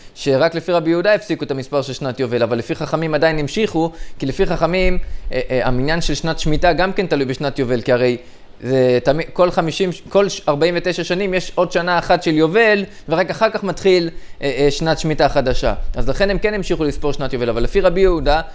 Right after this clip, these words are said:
הפסיקו למנות שנות יובל, אין לנו ממילא את שתים עשרה השבטים על ארץ ישראל. אה, דעתה ירמיה, אחרי תשעים שנה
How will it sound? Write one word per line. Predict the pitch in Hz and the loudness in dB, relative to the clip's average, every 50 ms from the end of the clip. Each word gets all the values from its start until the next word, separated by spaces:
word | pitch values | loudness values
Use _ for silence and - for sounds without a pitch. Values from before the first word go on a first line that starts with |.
| - 175 | -6 -6
הפסיקו | 175 170 - - 277 269 277 277 | -6 -6 -4 -6 -4 -2 0 0
למנות | 277 262 254 254 254 247 | 0 0 2 0 0 0
שנות | - - 233 240 226 233 | 0 -4 -4 -4 -2 -2
יובל, | 233 220 202 214 208 - | -2 0 0 0 0 0
אין | 220 220 | 0 0
לנו | 226 226 214 | 0 -2 -2
ממילא | 214 208 202 208 208 202 | -2 -2 0 2 2 2
את | 180 | 0
שתים | - - 208 190 185 | 0 -2 -2 -2 -2
עשרה | 180 - 180 165 | 0 2 2 2
השבטים | 156 - 156 160 - 180 165 | 2 2 -2 0 0 2 2
על | 156 151 | 2 2
ארץ | 147 143 143 139 - | 2 2 2 0 0
ישראל. | 143 127 - 131 123 117 110 - - - - - - - - - - - - - - - - - - - - - - - - - - - - | -2 -2 0 2 2 2 0 0 -2 -4 -4 -4 -4 -4 -6 -8 -10 -10 -10 -10 -10 -10 -10 -10 -8 -8 -8 -10 -10 -12 -14 -14 -8 -4 0
אה, | 151 190 220 226 220 220 208 202 190 170 143 | 2 2 4 4 4 4 4 2 2 0 -2
דעתה | 156 165 160 190 202 196 202 202 | -2 0 2 2 0 2 0 -2
ירמיה, | 175 165 160 151 151 143 139 131 123 120 131 - _ - _ - | 0 0 0 0 -2 -4 -4 -4 -4 -6 -6 -10 _ -20 _ -20
אחרי | - - 185 208 202 196 | -8 -4 -2 -2 -2 -2
תשעים | 180 165 - - 208 233 262 269 254 | -4 -8 -8 -8 -6 -6 -6 -6 -6
שנה | 214 - 233 214 208 220 220 226 220 220 208 185 | 0 0 0 2 2 2 2 4 4 4 4 2